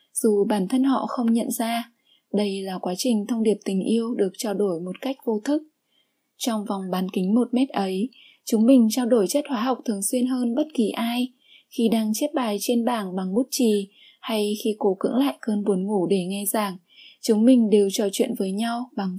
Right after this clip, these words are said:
phương tiện truyền thông gọn nhẹ này. "Tôi đang tìm đối tượng, có ai không?" Chúng mình không mảy may nhận ra hành động thân mật đó, vì ai cũng nghĩ chẳng liên quan gì đến mình. Em, với cặp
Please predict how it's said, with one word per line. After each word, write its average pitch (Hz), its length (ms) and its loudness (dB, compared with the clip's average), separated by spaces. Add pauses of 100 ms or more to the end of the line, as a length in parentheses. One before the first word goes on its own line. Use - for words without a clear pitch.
phương 196 180 -4
tiện - 200 -2
truyền 180 240 -4
thông 202 240 -4
gọn 202 240 -2
nhẹ 190 160 -2
này. 190 380 -4 (560)
"Tôi 202 260 0
đang 196 220 -8
tìm 190 240 0
đối 175 260 -6
tượng, 233 260 4 (320)
có 190 340 -6
ai 240 180 -6
không?" 247 360 -4 (880)
Chúng 220 200 2
mình 240 280 6
không 240 240 0
mảy 220 160 2
may 208 300 0
nhận 214 180 -2
ra 214 180 -2
hành 214 260 -2
động - 200 -4
thân 214 200 -2
mật 214 160 -2
đó, 185 360 -6 (500)
vì 202 240 6
ai 233 220 0
cũng 233 240 2
nghĩ 269 360 2 (240)
chẳng 196 280 -4
liên 190 240 -6
quan 196 220 -6
gì 190 200 -2
đến 180 240 0
mình. 214 260 4 (1600)
Em, 202 420 -2 (380)
với 208 400 0
cặp 277 120 0